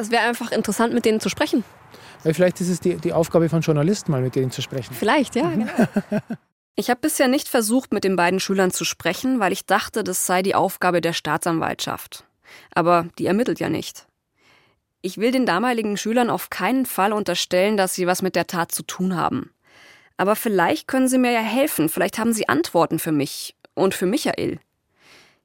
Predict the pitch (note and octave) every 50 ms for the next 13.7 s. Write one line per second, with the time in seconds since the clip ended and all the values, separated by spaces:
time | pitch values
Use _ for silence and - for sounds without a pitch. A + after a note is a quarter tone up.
0 | _ _ _ _ - - G3 G3 A#3 - - - A3 G#3+ G#3+ - - - G#3 G3+
1 | - G#3+ A#3+ A#3+ A3+ G#3 F#3+ F#3+ A#3 - - - - - - - - - F#2+ G#2+
2 | - F3 - _ _ _ _ _ _ _ _ _ _ _ _ _ _ _ _ _
3 | _ _ _ _ _ _ - - G#3 A3 B3+ D4 D4 D4 - - - - - F3+
4 | G3+ C#4+ F#4 D#4+ - - F#3 E3+ - D3+ F#3+ G#3 A3 B3 B3 - G#3+ A3 A3 A3
5 | G#3 - F#3+ G3 - - F#3+ F#3+ F#3 - F#3+ F#3 - F#3 F3 - - D#3 D3+ B2+
6 | G2 - - - - - - _ - - - - _ _ _ - E3 G#2 D#3+ G3+
7 | - C4 B3+ B3+ - - F3 E3+ F3 F3+ F3 - - E3 G3 B3+ - - C4 G#3+
8 | E3+ E3 E3+ F#3 - - G3+ - F3 E3+ F3+ E3+ F3 E3 E3 E3 D3+ C#3+ E3 -
9 | D3+ - _ _ _ _ _ _ _ _ _ _ _ _ _ _ _ _ _ _
10 | _ _ _ - E3+ - - F3+ F#3 G#3 A3 A3 G3+ F#3+ - F3 F#3+ F#3+ F#3 F#3
11 | F#3 F#3 F#3 - - D#3 D#3+ D#3 C3+ A#2 - E3+ - - - E3+ F3 - - F3+
12 | G#3 A3+ A#3+ A#3+ A#3 A#3 - D#3 F3+ F3+ F#3 - - G3 C4+ B3 E3+ D#3 E3 F#3
13 | G#3+ - - C#3 F3+ G3 F#3 G3 F#3+ A3+ C4 A3 - -